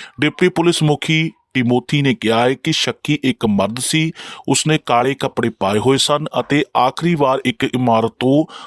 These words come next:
ਬਾਹਰ ਨਿਕਲਦੇ ਹੋਏ ਦੇਖਿਆ ਗਿਆ ਸੀ। ਪੁਲਿਸ ਉਸ ਨੂੰ ਲੱਭਣ ਲਈ ਕੈਂਪਸ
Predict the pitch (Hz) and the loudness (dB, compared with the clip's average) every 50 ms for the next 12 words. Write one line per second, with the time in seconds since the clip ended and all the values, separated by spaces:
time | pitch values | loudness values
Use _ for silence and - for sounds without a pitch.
0 | - _ - 113 117 135 135 131 123 147 160 165 156 151 131 _ - 123 120 117 | -20 _ -10 -4 -2 0 0 0 0 -2 -2 0 0 -2 -2 _ 0 0 2 2
1 | 120 107 113 120 127 117 135 131 - - - 107 92 95 95 101 98 101 - - | 0 2 2 0 2 2 2 0 0 -2 -4 -4 -2 -2 -2 -2 -2 -2 -2 -2
2 | - 113 - _ _ - - - - _ - 147 151 165 160 - 165 - - 156 | -4 -4 -6 _ _ -20 -20 -20 -20 _ -2 0 0 0 0 0 -2 0 0 0
3 | 160 165 156 131 117 110 117 127 131 131 135 135 _ _ 123 117 113 113 - - | 2 2 2 0 0 0 0 0 2 2 0 0 _ _ -2 -2 -2 -4 -6 -6